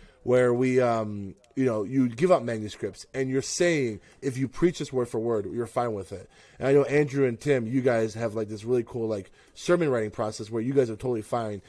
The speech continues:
sharing each other's sermons and preaching that. But there's a difference between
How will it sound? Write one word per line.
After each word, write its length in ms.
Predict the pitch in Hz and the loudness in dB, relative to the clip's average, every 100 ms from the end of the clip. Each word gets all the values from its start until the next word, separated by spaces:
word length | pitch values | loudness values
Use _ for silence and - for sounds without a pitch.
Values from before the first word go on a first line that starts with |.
| - _ _ | -20 _ _
sharing 400 | - - 156 143 | -4 2 4 4
each 80 | |
other's 220 | 135 123 - | 0 -2 0
sermons 420 | 147 131 107 101 | 0 0 -2 -6
and 140 | 110 | -8
preaching 380 | - 147 135 110 | -4 -4 -4 -8
that. 200 | 101 95 - - _ | -8 -10 -14 -20 _
But 240 | 160 160 - | 0 2 2
there's 160 | 170 | 2
a 80 | 165 | 2
difference 520 | 135 175 185 165 147 | 2 4 4 2 -4
between 580 | 131 123 139 123 110 101 | -4 -4 -2 -2 -4 -8